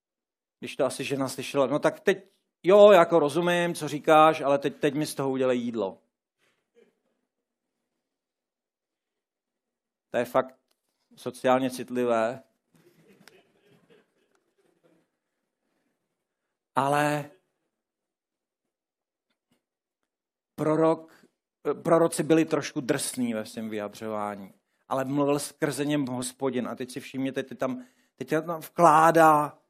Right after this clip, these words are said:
to, co přináší Hospodin. Neboť toto praví Hospodin, Bůh Izraele.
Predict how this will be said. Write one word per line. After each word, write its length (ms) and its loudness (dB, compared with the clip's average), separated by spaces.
to, 100 -10
co 140 -6
přináší 600 -4
Hospodin. 600 -14
Neboť 720 4
toto 340 4
praví 420 2
Hospodin, 580 -6
Bůh 200 -10
Izraele. 720 -8